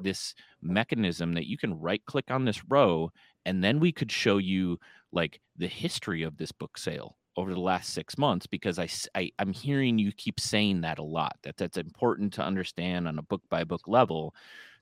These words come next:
you know, how, how that performance has been. And this is a really easy way for us to provide that information to you."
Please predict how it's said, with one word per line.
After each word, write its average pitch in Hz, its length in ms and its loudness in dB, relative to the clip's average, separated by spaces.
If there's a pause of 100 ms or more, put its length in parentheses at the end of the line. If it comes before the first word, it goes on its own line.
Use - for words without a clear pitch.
(120)
you 90 140 0
know, 78 160 0 (380)
how, 113 380 4
how 120 200 4
that 104 220 2
performance 104 600 -2
has - 140 -8
been. 110 460 2
And 104 140 0
this 156 140 0
is 135 120 0
a 107 60 2
really 107 320 4
easy 104 380 -2
way 92 220 2
for 90 240 -2
us 117 200 2
to - 80 -8
provide 87 420 0
that 82 140 -2
information 87 580 -4
to - 60 -8
you." - 80 -10